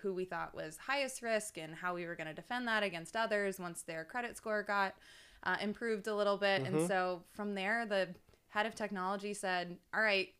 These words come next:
Speaker 1: come take what you're doing in consumer direct and let's figure out how we do it in wholesale and correspondent," 'cause we were a multi-channel lender.
Speaker 2: Mm-hmm.
Speaker 1: Um, I designed the, uh, broker portal for
Speaker 2: Okay.
Speaker 1: Pacific Union.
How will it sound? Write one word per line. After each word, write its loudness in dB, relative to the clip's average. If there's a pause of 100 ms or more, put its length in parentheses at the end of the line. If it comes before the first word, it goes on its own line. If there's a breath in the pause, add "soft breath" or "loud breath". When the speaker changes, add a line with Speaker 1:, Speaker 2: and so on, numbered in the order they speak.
(120)
Speaker 1:
come -4
take -6
what -2
you're 4
doing 0
in -2
consumer -4
direct 2
and -6
let's -2
figure 2
out 2
how 2
we 0
do -2
it 2
in -6 (320 soft breath)
wholesale 2
and 0
correspondent," 0
'cause -10
we -6
were 2
a 0
multi-channel -4
lender. -2
Speaker 2:
Mm-hmm. -2
Speaker 1:
Um, 2 (100)
I 4
designed 2
the, 0 (160)
uh, 0
broker 0 (580)
portal 0 (120)
for 4
Speaker 2:
Okay. 6 (180)
Speaker 1:
Pacific -6
Union. -4